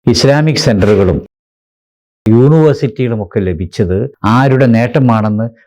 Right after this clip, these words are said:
പെണ്ണുങ്ങളുടെ പ്രസവം കണ്ടുപിടിച്ച മഹാനൊന്ന് കണ്ടുപിടിക്കണം. എ പി ഉണ്ടായപ്പോൾ, എ പി ഗ്രൂപ്പ് ഉണ്ടായപ്പോൾ അങ്ങോട്ടും ഇങ്ങോട്ടും സഹായം ചെയ്തവരാണല്ലോ നമ്മുടെ ഈ സി പി എമ്മും എ പി ഗ്രൂപ്പുകാർ പരസ്പരം അങ്ങോട്ടും ഇങ്ങോട്ടും ഒരുപാട് സഹായം ചെയ്ത ആളുകളാണ്.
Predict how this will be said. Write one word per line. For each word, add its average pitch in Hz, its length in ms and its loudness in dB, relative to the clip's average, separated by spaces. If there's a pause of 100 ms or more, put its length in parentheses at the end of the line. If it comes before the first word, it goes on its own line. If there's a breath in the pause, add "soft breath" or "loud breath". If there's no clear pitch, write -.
(100)
പെണ്ണുങ്ങളുടെ 135 580 2
പ്രസവം 127 480 -2
കണ്ടുപിടിച്ച 107 400 -4
മഹാനൊന്ന് 107 560 -2
കണ്ടുപിടിക്കണം. 90 640 -4 (440)
എ 117 160 4
പി 143 220 0
ഉണ്ടായപ്പോൾ, 117 600 0
എ 120 80 2
പി 123 160 -2
ഗ്രൂപ്പ് 143 320 0
ഉണ്ടായപ്പോൾ 107 520 0 (560)
അങ്ങോട്ടും 131 480 2
ഇങ്ങോട്ടും 117 460 0 (100)
സഹായം 117 440 -2
ചെയ്തവരാണല്ലോ 104 840 0 (360)
നമ്മുടെ 104 320 2 (160)
ഈ 107 120 -2 (120)
സി 101 220 -6 (120)
പി 120 200 0
എമ്മും 107 280 -2 (340 soft breath)
എ 110 120 2
പി 139 200 0
ഗ്രൂപ്പുകാർ 120 520 2
പരസ്പരം 135 580 0
അങ്ങോട്ടും 139 340 2
ഇങ്ങോട്ടും 127 280 0
ഒരുപാട് 160 540 0
സഹായം 107 460 -4
ചെയ്ത 92 220 -4
ആളുകളാണ്. 85 460 -6